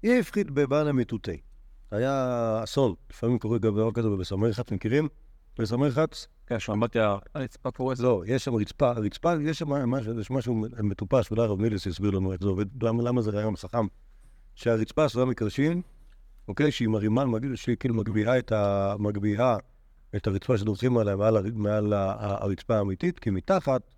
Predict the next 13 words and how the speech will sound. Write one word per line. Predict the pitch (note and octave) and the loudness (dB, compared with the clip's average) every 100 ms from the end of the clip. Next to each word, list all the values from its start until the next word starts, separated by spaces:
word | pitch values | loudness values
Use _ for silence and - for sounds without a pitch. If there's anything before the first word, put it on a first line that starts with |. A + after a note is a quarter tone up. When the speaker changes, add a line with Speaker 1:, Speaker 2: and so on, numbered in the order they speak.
| - - - - B2+ | -20 -20 -20 -8 -4
Speaker 1:
יש | C3+ | -2
שם | C3+ B2+ D#3 | 0 -2 2
אש | F3 C3+ - - - - - | 2 2 -2 -12 -18 -20 -12
או | A2 | -6
גזלים | G2+ D#2+ A#2 E3+ C#3 A#2+ B2 - | -4 -2 2 2 2 2 -2 -6
או | A#2 | -2
משהו | A#2+ D#3 - A2+ | 0 0 0 -4
שמחממים | A2+ G2+ G2+ A2+ B2 D#3 B2 | -2 -2 0 0 2 2 2
את | A2+ | 0
המים, | B2+ D#3 A#2+ A#2 - - - - - - - - - - - - - - - | 0 0 -2 -6 -12 -20 -20 -20 -20 -20 -20 -20 -20 -20 -20 -20 -20 -20 -10
אוקיי? | G2 B2 C#3+ C#3 - _ _ _ _ _ _ _ _ _ - - - - - | 0 4 4 0 -10 _ _ _ _ _ _ _ _ _ -20 -20 -20 -20 -14
של | - A2 | 0 2
האמבטיות. | A2 A#2 - E2+ - | 4 2 -2 -6 -10